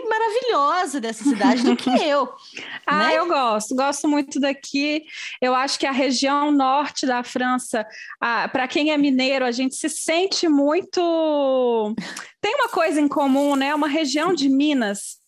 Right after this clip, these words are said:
Speaker 2: Ah, o norte da França é uma região de mi-, que teve muito minério, que foi marcada pelas minas. A gente tem, é, foi as minas de carvão.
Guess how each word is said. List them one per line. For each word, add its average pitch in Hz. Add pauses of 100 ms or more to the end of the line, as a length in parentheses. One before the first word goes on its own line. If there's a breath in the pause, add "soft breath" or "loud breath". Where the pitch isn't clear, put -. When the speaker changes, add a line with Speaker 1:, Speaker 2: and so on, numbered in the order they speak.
Speaker 2:
Ah, 214
o 214
norte 262
da 233
França 262
é 262
uma 269
região 247
de 226
mi-, 220
que 214
teve 247
muito 254
minério, 247
que 254
foi 277
marcada 262
pelas 226
minas. 262 (420 loud breath)
A 202
gente 226
tem, 240
é, 196
foi 208
as 214
minas 233
de 226
carvão. 226